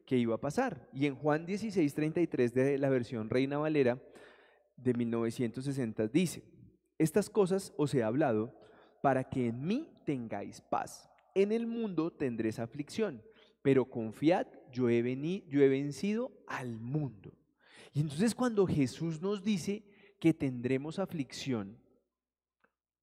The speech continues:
entonces uno diría como, "Ah, bueno, no, es que si yo soy creyente en Jesús, entonces no me va a dar covid".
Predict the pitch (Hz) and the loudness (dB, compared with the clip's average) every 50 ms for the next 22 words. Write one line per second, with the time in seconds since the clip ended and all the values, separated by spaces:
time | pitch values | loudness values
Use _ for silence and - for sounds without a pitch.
0 | _ _ _ _ _ _ - 135 143 143 143 131 127 160 156 175 180 180 180 180 | _ _ _ _ _ _ -4 -4 -2 -2 0 0 0 0 0 0 -2 -2 0 0
1 | 180 165 139 139 135 135 131 135 - - 165 160 160 160 156 151 143 127 117 110 | 0 0 0 2 4 4 4 2 0 -2 -2 -2 0 0 0 0 0 0 -2 -2
2 | 107 101 98 92 82 - - - _ _ _ _ _ _ _ _ _ _ _ _ | -4 -6 -8 -10 -14 -16 -20 -20 _ _ _ _ _ _ _ _ _ _ _ _
3 | _ _ _ _ _ _ _ _ _ _ _ _ _ - 127 151 175 190 208 190 | _ _ _ _ _ _ _ _ _ _ _ _ _ -4 0 2 4 4 4 4
4 | 151 135 151 151 135 120 - - 185 170 - 196 160 160 151 135 156 170 165 - | 2 0 0 0 -2 -2 -4 -4 -4 -4 -4 -4 -4 -4 -4 -2 -2 -4 -2 -2
5 | 180 175 185 180 185 180 160 185 180 165 175 147 131 156 165 185 180 147 151 143 | -2 -2 -2 -2 -2 -4 -4 -6 -4 -2 -2 -2 -2 -4 -4 -4 -4 -4 -4 -4
6 | 131 139 143 147 147 151 151 147 147 147 - - 190 147 110 | -4 -6 -6 -4 -4 -4 -2 -2 -4 -4 -2 0 0 0 -2